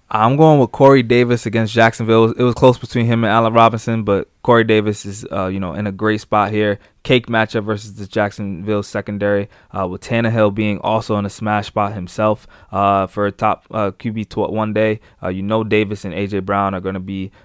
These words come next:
the first in those plans. Uh, coming off his best game of the season, you know, season high in routes with forty,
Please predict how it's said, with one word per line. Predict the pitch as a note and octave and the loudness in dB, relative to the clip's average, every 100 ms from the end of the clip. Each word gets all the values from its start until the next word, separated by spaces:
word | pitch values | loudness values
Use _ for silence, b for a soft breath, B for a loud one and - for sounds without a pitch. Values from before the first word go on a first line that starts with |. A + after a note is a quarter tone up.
| b | b
the | F#2+ | -14
first | - G#2+ G2+ | -4 -4 -4
in | G2+ | -6
those | G2 F#2 | -6 -6
plans. | - G2+ G#2 G#2 G#2 | -6 -6 -4 -4 -6
Uh, | E2+ E2+ | -8 -8
coming | B2 A#2+ | -4 -4
off | A2 | -2
his | G2 F2+ | -4 -6
best | G#2+ G2+ | -4 -4
game | G#2 G2+ | -4 -4
of | |
the | F#2 | -6
season, | - A2 G#2 G2 G2 | -6 -6 -4 -4 -4
you | |
know, | G2 F#2+ - b | -2 -4 -6 b
season | - A#2 A2 | -10 -6 -2
high | G#2+ G2+ | 0 -2
in | F2+ | 0
routes | G#2 G#2 - | 2 2 0
with | F#2+ | -10
forty, | - G#2 G#2 G2+ | -4 -2 -2 -4